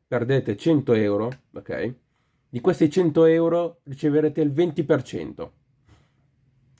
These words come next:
Io entrerei subito nel sito, vi lascio qua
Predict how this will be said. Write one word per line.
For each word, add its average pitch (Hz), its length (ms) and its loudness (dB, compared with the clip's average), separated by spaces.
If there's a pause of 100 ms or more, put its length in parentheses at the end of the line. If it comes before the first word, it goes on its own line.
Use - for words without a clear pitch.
(680)
Io 170 220 4
entrerei 135 480 4
subito 139 720 2 (500)
nel 120 140 -4
sito, 214 640 4
vi 113 80 -6
lascio 147 300 0
qua 117 340 -2